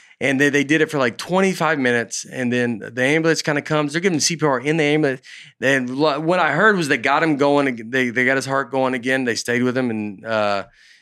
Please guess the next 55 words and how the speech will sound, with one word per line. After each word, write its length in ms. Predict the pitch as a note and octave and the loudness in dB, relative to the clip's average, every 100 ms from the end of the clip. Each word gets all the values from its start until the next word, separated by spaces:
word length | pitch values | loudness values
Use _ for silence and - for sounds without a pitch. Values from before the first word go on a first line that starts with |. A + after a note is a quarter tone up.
| _ B2 | _ 0
you 80 | |
know, 240 | A#2+ A2 A2+ | 2 2 0
and 280 | A2 A#2 A#2 | -4 -8 -4
I 200 | A2+ G#2+ | -4 -2
think 180 | B2 | -4
he's, 420 | B2 B2 G#2+ F#2+ - | -2 -4 -4 -8 -8
I, 340 | - A#2+ A2+ A#2 - | -2 -2 -2 -8 -6
from, 200 | D#3+ E3 | -2 0
I, 200 | - D3+ | 0 0
I 220 | D3+ E3 D3+ | 0 0 2
actually 320 | D#3 D#3+ D3 | 0 0 0
don't 220 | C#3 C#3 | 0 0
know 180 | C3 C3 | 2 0
past 280 | B2+ A2+ A2 | 0 -2 0
that, 140 | C3+ A#2 | -2 -2
but 100 | A2 | -2
he 40 | |
was 120 | A2 | -2
doing 280 | A2+ C3+ B2+ | 0 2 2
better 300 | B2 A#2 B2 | 2 2 0
and 320 | A2+ G#2 G#2 | -2 -8 -12
he, 240 | A2+ A#2+ B2 - - - - _ | -10 -8 -8 -12 -20 -20 -20 _
uh, 440 | - A2+ G#2+ G#2+ G2+ - - _ - - | -2 0 0 -2 -6 -20 -20 _ -20 -12
so, 440 | - - C3 A#2 A2 | -4 0 2 0 -2
but 200 | B2+ B2+ | 0 0
it 80 | |
was, 260 | B2 A2 G#2 | -2 -8 -6
yeah, 240 | C#3+ C3+ | 0 0
it's 140 | G#2 G#2+ | 0 -8
the 60 | |
same 260 | G2+ C3+ D#3 | -6 -2 -2
way 80 | B2 | -2
to 60 | G#2 | -4
stop 280 | - A#2+ | -4 -4
for, 60 | B2 | -4
like, 140 | A2 | -8
an 80 | G#2 | -2
hour 360 | G#2+ A#2+ B2+ A#2 | -2 0 0 -2
and, 120 | A2+ | -6
like, 260 | G2 F#2+ _ | -10 -12 _
uh, 380 | G#2+ G#2 G2 G2+ G2+ - | -10 -8 -8 -12 -18 -12
it 120 | C3+ | -6
was 160 | C3 A#2 | -4 -4
just 160 | A2+ - | -8 -2
crazy. 260 | C#3 B2+ | -2 -2
Then 200 | A2+ F3 | 0 0
they're 100 | F3+ D3+ | 2 0
like, 400 | C#3+ B2+ A#2 - | 0 -2 -4 -8
and 100 | C#3 | -4
then 60 | D#3 | -4
you 60 | E3+ | -2
just 260 | C#3 A#2 | -6 -2
go, 200 | A#2+ A2+ | -2 0
"All 180 | A#2 E3 | 0 0
right, 240 | G3+ - | -2 -4